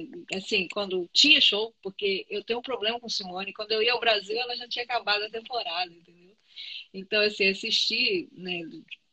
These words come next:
dois mil e seis, assim, é, o show dela. Foi o meu primeiro show que eu assisti, foi, né, no, no, no Canecão. Não, foi dois mil e seis, não lembro. Data, tô, tô gaga.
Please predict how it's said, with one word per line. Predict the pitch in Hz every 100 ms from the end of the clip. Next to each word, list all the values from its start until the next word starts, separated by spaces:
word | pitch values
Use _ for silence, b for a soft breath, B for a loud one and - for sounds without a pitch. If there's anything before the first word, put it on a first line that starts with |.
| -
dois | 170 170
mil | 175 202
e |
seis, | - 156 156 147 156
assim, | - - _ _ B B 160 156 -
é, | 160 156 160 165 170 - - - _
o | - -
show | 175 156 147
dela. | - 87 -
Foi | 180
o | 165
meu | 160
primeiro | 170 170 170
show | - - 160
que | 151
eu | 160
assisti, | - 175 - 165
foi, | 175 170 165 156 - - - -
né, | 175 160 160
no, | 160 160 - -
no, | 175 165 160 160
no | 160 160
Canecão. | 190 185 - 165 160 165 175 _
Não, | 202 208 - - -
foi | 185
dois | 170 -
mil | 175
e | -
seis, | - 165
não | 269
lembro. | 240 - 143 311
Data, | 190 226 214 196 - _ _ -
tô, | 185
tô | 202 190
gaga. | 202 165 135 135